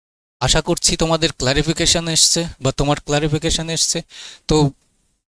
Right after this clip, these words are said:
এই টাইপের কোশ্চেন most important টু থাউজেন্ড টোয়েন্টি ফোর থেকে আপকামিং এক্সামগুলো যত আছে,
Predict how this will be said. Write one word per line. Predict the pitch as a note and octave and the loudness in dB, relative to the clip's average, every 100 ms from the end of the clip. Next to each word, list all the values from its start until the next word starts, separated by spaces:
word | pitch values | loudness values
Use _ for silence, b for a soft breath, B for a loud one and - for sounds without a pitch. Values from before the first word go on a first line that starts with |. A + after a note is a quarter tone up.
| _ _ | _ _
এই | - F3+ | -2 0
টাইপের | F#3+ F#3 F3+ | 2 2 0
কোশ্চেন | F3 F3 - F3+ | 0 0 0 -2
most | D#3+ F3 - D3+ | 0 0 0 0
important | C#3+ D3+ D3 D#3+ E3+ - - _ _ _ _ - | 2 2 2 -2 -4 -4 -6 _ _ _ _ -2
টু | |
থাউজেন্ড | C#3 C#3 C3+ D3 C#3 | 0 0 0 -4 -6
টোয়েন্টি | - C3+ C3 | -4 -4 -2
ফোর | C3 - C3 B2+ - | -4 0 -2 -2 -2
থেকে | - - C#3 | -2 0 -2
আপকামিং | B2 - C3+ C3+ | -2 -4 -4 -4
এক্সামগুলো | B2 A#2 C3 C3 C3 C3 | -4 -4 -4 -4 -6 -2
যত | A#2+ - | -2 0
আছে, | C#3+ B2 - B2+ | 0 0 0 -8